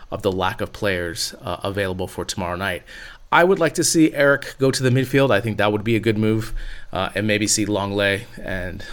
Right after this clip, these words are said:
Araujo or whoever's available in the back and just go from there. I mean, I wanna see Eric play in the center mid spot and just kinda see what he can do. I think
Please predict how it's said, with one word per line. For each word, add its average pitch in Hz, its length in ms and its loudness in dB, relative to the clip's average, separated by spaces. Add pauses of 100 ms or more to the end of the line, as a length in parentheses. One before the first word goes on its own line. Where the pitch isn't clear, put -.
(120)
Araujo 101 460 -2
or 95 280 -2
whoever's 101 420 0
available 95 340 -2
in 95 60 -4
the 90 80 -6
back 98 420 -2 (540)
and 113 280 0
just 123 140 -2
go 143 140 4
from 135 160 0
there. 135 220 4
I 90 60 0
mean, 107 120 0
I 107 140 2
wanna 131 220 0
see - 200 -2
Eric 113 440 0 (340)
play 113 420 4
in 110 440 -2
the 104 180 0
center 107 340 0
mid 107 200 2
spot 92 440 -2
and 101 100 -6
just 104 200 -2
kinda 120 180 2
see 113 180 2
what 101 220 0
he - 140 -6
can 107 220 -6
do. 98 360 0 (420)
I 90 100 0
think 107 400 -4